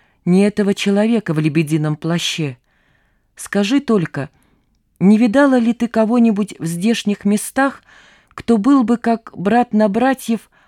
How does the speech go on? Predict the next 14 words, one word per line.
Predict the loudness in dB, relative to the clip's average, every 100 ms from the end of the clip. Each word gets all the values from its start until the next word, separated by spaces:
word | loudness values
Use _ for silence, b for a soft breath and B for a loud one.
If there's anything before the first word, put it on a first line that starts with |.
| _
похож | -2 0 -2 -2
вот | -4 -2
на | 0 2
этих | 0 -4 -8
парней?" | -4 -2 2 2 0 -4 _ _ _ _ _ _ _ _ _ _ _ -4
И | 0
он | 2 0
указал | 0 -2 0 -2
ей | 0 -2 0
на | -2
двух | -4 -2 -2 -4 b b b b
ясноглазых | 0 0 2 -2 2 0 2 -2 0
молодых | 0 0 0 -2 -2
великанов, | -2 -2 0 0 2 0